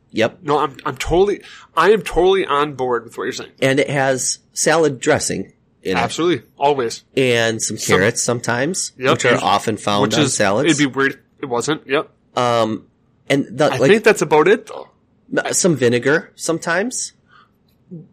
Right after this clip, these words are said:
Speaker 1: And
Speaker 2: get
Speaker 1: then
Speaker 2: dressing or vinegar, typically.
Speaker 1: Yep, and then some, uh, salt and pepper.
Speaker 2: Yeah.
Speaker 1: A lot of those things are found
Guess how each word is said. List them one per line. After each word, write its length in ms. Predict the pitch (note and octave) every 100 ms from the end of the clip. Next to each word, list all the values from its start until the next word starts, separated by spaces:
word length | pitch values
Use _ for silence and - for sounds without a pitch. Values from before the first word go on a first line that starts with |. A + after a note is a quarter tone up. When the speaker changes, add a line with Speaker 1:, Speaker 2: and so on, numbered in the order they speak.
| -
Speaker 1:
And 180 | C#3 C#3
Speaker 2:
get 100 | C3
Speaker 1:
then 80 | C3
Speaker 2:
dressing 280 | D#3 - E3+
or 140 | F3
vinegar, 380 | D#3+ C3 B2+ C3
typically. 680 | - - C3+ C3 - B2+ -
Speaker 1:
Yep, 340 | A#2+ A2+ C#3 -
and 100 | D#3+
then 140 | D#3
some, 280 | D3+ D#3+ D3+
uh, 240 | D3 D3 C#3+
salt 260 | - D#3
and 80 | D3
pepper. 300 | D#3+ - - - _ _ _ -
Speaker 2:
Yeah. 160 | C#3+ - _ _ _ _ _ _ _ - -
Speaker 1:
A 60 |
lot 180 | G#3 A3
of 60 | B2+
those 180 | G#2 -
things 180 | G2
are 60 | G2+
found 320 | G#2 F#2+ F#2